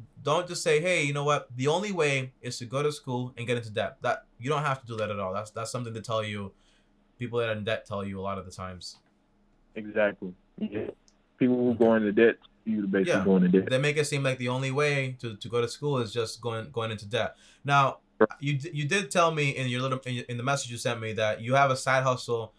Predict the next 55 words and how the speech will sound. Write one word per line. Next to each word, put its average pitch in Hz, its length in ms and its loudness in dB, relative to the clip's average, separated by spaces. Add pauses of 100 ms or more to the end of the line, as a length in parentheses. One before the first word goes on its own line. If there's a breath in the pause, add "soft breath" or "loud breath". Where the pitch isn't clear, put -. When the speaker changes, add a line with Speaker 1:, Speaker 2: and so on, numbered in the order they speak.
(260)
Speaker 1:
and 120 140 -4
you 123 100 0
also 143 220 2
have 123 80 2
YouTube 151 260 -4
going 190 220 -2
on? 233 160 -2 (840)
Speaker 2:
Yeah, 120 260 4 (140)
I 110 120 4
have 113 180 8
YouTube, 139 600 0
I 123 60 4
have 117 140 -2
a 104 40 -10
side 123 360 2
hustle, 110 280 -12
I 113 60 -4
have, 107 120 -4
like, 104 140 -8
a 104 40 -16
motivational 107 680 -8
page 110 260 -4
wh-, - 180 -6
where 104 220 2
I 101 80 4
can 98 120 -10
start, 95 240 2
like, 95 180 2
marketing 101 440 2
and 92 180 -6
selling 98 280 -4
t-shirts 101 360 0
and 101 100 -4
stuff 98 140 2
like 95 200 0
that. 104 200 6 (640 soft breath)
Speaker 1:
Okay. 120 180 8
Speaker 2:
And 113 120 8
I 110 80 8
do, 110 200 0
like, 101 140 0 (380)
I 107 80 4
do 113 180 0
resale, 107 560 0
so 107 140 -4
I, 101 40 -2 (160)
like, 98 140 4
I 98 60 2
resell 98 480 -2
it, 95 80 -2 (160)
phones 107 240 2
and 87 80 -8
stuff 87 160 -6
like 90 160 -4
that 87 160 4